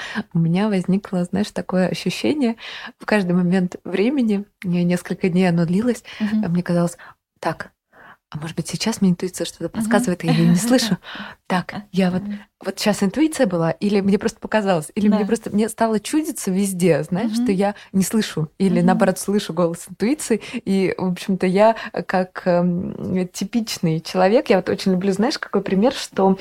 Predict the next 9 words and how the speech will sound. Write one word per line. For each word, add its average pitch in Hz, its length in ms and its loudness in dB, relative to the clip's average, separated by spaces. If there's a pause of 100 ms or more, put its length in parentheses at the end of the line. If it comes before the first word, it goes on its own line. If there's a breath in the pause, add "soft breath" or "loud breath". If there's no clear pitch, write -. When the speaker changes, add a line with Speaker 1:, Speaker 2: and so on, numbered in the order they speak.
(320 loud breath)
Speaker 1:
э, 180 280 2
ученица 214 520 2
гейши, 214 500 2 (160)
когда 185 300 4
она 175 160 2
поступает 196 540 0
во 190 60 4
Speaker 2:
Мгм. 202 80 0
Speaker 1:
служение, 226 480 2